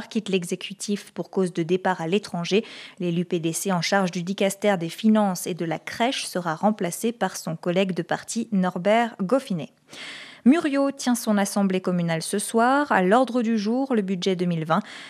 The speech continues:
Rendez-vous est donné à vingt heures à l'école des Émibois.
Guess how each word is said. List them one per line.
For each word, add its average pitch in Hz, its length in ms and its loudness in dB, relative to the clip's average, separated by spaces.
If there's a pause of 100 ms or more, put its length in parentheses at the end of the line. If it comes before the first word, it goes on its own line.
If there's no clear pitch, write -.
(160)
Rendez-vous 170 340 0
est 214 60 4
donné 190 260 4
à 180 60 4
vingt 170 260 -2
heures 202 160 2
à 180 80 -4
l'école 214 480 0
des 170 240 -4
Émibois. 202 400 2